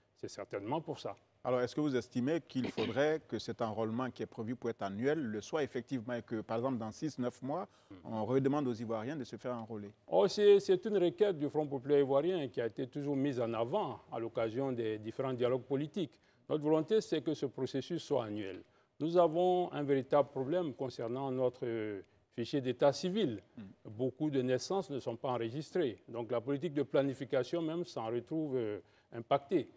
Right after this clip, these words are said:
Speaker 2: Hmm.
Speaker 1: Donc notre souhait, c'est que annuellement cela se fasse, qu'on n'attende pas des périodes fatidiques pour appeler les populations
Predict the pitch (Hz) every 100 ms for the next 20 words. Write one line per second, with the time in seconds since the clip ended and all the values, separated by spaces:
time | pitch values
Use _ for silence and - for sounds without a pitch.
0 | _ 104 107 120 101 107 185 - 151 147
1 | 175 139 - 127 117 104 _ _ 147 147
2 | 123 135 151 - 120 - 202 - 180 -
3 | - 127 120 - 120 110 - 151 123 113
4 | 180 180 131 - 110 123 123 214 - _
5 | _ _ - 120 110 - 127 143 117 -
6 | 110 147 156 156 185